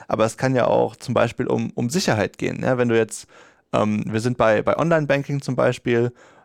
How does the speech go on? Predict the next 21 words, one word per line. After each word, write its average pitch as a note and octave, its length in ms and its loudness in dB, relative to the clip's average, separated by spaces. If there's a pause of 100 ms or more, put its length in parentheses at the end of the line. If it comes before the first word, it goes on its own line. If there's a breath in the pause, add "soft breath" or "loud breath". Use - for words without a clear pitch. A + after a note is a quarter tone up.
(160)
ähm, G#2 400 0
und A2 140 -2
da G#2+ 120 4
ist A2 140 -2
ja G2+ 140 2
Session-Time G#2+ 680 -2
irgendwie G#2 320 -2
immer A#2 200 2
so G#2+ 80 0
ein G#2 80 0
wichtiger G#2 340 -2
Punkt, G#2 240 -4
ne? A#2 80 -2
Nach G#2+ 120 -2
fünf - 240 -6
Minuten A#2+ 300 -2
wirst A2+ 140 -4
du B2+ 40 -4
irgendwie A#2 180 0
automatisch G#2+ 440 0
ausgelockt. - 500 -4